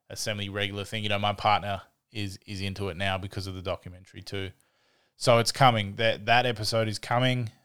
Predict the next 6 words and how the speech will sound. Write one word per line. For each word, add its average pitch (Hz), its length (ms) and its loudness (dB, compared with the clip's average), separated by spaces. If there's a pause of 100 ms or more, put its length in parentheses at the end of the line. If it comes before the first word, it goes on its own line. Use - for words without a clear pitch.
(180)
Uh, 104 500 0 (1600)
and, 107 640 0 (2000)
you 110 100 -6
know, 98 160 0 (460)
i-, 131 40 -2
i-, 85 300 0